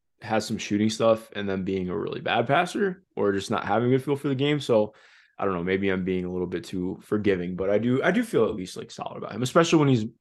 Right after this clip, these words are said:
off the ball, like you mentioned, I think on the ball. But part of it's, part of what's tough too is, like, when you don't have the handle or, like, the ability to really do anything,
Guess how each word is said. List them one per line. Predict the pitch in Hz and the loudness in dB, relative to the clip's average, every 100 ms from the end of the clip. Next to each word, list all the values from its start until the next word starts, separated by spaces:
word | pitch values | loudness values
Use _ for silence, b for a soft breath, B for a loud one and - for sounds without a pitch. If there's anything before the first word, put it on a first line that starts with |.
| _ | _
off | 110 95 | 2 2
the | 104 | -2
ball, | 95 - | -8 0
like | 117 113 | 2 2
you | 101 | -4
mentioned, | 92 107 | -6 -6
I | 101 | -6
think | 101 | -4
on | 98 | -2
the | 98 | 2
ball. | 98 | 2
But | 95 87 | 2 0
part | 185 254 | 4 4
of | 156 | 2
it's, | - | -2
part | 107 - - 202 320 | -8 -10 -10 -6 -4
of | |
what's | 123 | -4
tough | - 110 | -2 -4
too | 127 107 | 0 2
is, | |
like, | 104 92 - b b b b _ _ _ _ _ - | 2 0 -4 b b b b _ _ _ _ _ 2
when | 139 160 | 4 6
you | 139 | 4
don't | 113 135 120 | 6 4 2
have | 120 135 123 | 4 4 4
the | 113 | -2
handle | 107 101 117 123 131 127 _ _ _ - | -2 -2 0 0 0 -4 _ _ _ 2
or, | 123 | 4
like, | 120 117 | 4 2
the | 110 | 0
ability | 104 104 107 110 113 | 2 4 4 4 -2
to | 113 | -6
really | 104 107 101 95 - _ - | -4 -2 -2 -4 -8 _ -10
do | 104 113 | -2 2
anything, | 127 135 135 147 156 156 | 2 0 -2 -6 -6 -8